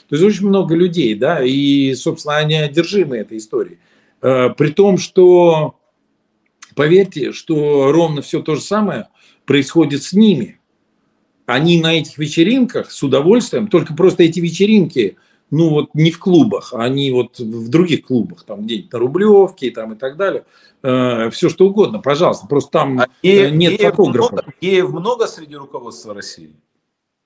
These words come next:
Speaker 1: Ну, опять же, мы это знаем только по открытым каким-то там источникам, по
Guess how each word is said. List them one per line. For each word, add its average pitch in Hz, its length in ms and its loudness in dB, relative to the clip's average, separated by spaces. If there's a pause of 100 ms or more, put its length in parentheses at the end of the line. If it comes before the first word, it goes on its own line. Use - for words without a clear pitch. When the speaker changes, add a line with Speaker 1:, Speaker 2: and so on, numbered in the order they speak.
(520)
Speaker 1:
Ну, 175 240 4
опять 170 320 2
же, 143 200 -2
мы 151 200 0
это 143 160 -6
знаем 147 380 -2
только 123 300 -4
по 143 240 2
открытым 123 440 -2
каким-то 117 400 -16
там 123 180 -8
источникам, 127 720 -4
по 113 420 -2